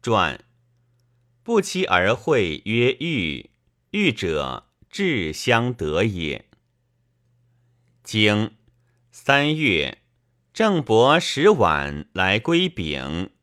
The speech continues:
传。名渊，所以贬郑伯，勿与地也。经。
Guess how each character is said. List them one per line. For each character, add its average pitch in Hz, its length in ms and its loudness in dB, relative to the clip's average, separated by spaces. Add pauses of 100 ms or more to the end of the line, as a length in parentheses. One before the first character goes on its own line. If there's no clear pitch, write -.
(840)
传。 87 440 0 (680)
名 107 500 0
渊， 160 480 2 (320)
所 202 320 2
以 170 180 2
贬 80 460 -4
郑 151 300 0
伯， 78 640 -4 (480)
勿 170 480 4
与 95 280 0
地 90 520 -2
也。 71 240 -4 (1800)
经。 104 540 0